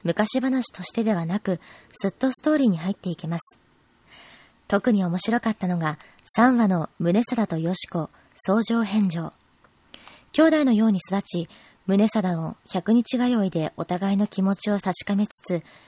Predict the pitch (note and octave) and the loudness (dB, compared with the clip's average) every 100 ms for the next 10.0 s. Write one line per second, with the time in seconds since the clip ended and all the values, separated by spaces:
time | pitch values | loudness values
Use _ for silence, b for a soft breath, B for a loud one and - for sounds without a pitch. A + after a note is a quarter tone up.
0 | B - F3+ - G#3+ G#3+ E3+ E3 F#3+ F#3 | B -4 -4 0 0 2 0 -2 -2 -2
1 | E3+ D#3 - - F3 G#3 A3 - E3+ F#3 | -2 -4 -6 -4 0 2 0 -2 -6 -4
2 | G3 G3 E3+ - - D3+ C#3+ E3+ - - | -2 -4 -8 -12 -12 -12 -8 -4 -4 -4
3 | E3+ _ _ B B B B B B - | -8 _ _ B B B B B B -4
4 | - A3 A#3 A3 - G3+ F3+ G3 - G#3 | 2 4 4 2 0 0 2 0 0 -2
5 | G#3 A3 - G#3 F3 E3 - E3+ - - | 0 -2 -2 -2 -2 -2 -2 -4 -6 -4
6 | F3+ G#3+ - B3 G#3 G#3 A3+ A3+ G3 E3+ | 0 0 0 2 2 2 0 0 0 -2
7 | D3 - F#3 G#3+ G#3 - F3 F#3 F#3+ F#3+ | -6 -6 0 2 2 0 -2 -2 -2 -2
8 | F#3+ G3 - G3 D#3 B B B - C4+ | 0 -2 -2 -4 -4 B B B -2 0
9 | D#4 C#4+ A3+ F#3+ E3 E3 G3 A3 - F3 | 0 0 0 0 -2 -6 0 0 0 -8